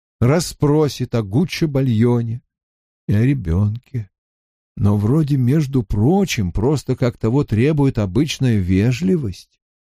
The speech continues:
Старик Толомеи почти не подымается с постели. У него, у Толомеи, отказали ноги. Такова жизнь.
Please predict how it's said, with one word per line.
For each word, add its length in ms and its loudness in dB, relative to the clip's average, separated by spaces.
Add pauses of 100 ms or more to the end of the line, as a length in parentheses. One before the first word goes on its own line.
(920)
Старик 520 0
Толомеи 720 0 (480)
почти 340 0
не 120 2
подымается 800 0
с 80 -12
постели. 640 -6 (460)
У 60 2
него, 380 4
у 80 -2
Толомеи, 540 0
отказали 580 0
ноги. 500 -2 (800)
Такова 400 0
жизнь. 540 -2